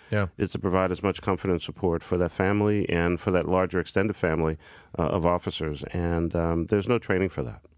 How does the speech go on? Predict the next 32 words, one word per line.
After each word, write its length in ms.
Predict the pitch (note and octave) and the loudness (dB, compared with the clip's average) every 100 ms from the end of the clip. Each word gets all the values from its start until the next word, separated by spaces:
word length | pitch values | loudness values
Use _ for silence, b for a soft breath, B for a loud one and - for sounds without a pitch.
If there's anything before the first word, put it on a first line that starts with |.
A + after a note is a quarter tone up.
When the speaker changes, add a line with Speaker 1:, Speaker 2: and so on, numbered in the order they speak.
| _ - | _ -2
Speaker 1:
That, 200 | C3 C#3 | 0 0
that 280 | B2+ A#2 B2+ | -2 0 0
has 240 | A#2 C#3 - | 2 0 -2
to 80 | |
be 180 | C3 B2 | 0 0
a 60 | A2 | 0
call 260 | - A2+ | 0 2
that 140 | A#2 A2+ | 2 0
you 100 | A2 | -2
get 320 | G2+ A2+ F#2 | 2 0 0
from, 160 | - G#2 | -4 -2
I 80 | |
guess, 240 | F#2+ A2 - | 0 0 -2
your 80 | G#2 | -6
chief 240 | A#2 A2 | -4 -4
of 80 | G2 | -4
staff 380 | - A2 G#2+ G#2 | 0 0 0 -2
or 100 | F#2+ B B B | -6 B B B
whoever 240 | A#2+ A2 | 2 2
it 60 | A2 | 0
might 200 | G#2 G2 | 0 0
be, 220 | A2+ G#2+ | 2 2
that 320 | F2+ G#2+ G2 | 0 -2 0
that's 240 | A#2+ A#2 D#2 | 0 0 0
Speaker 2:
Mm. 40 | |
Speaker 1:
the 60 | B2+ | 0
one 220 | B2 A2+ | 2 2
that 140 | A2+ | 0
you 80 | G#2 | 2
hate 180 | G2 G#2+ | 0 0
to 60 | G#2 | 0
get 240 | F#2 E2 | 0 -2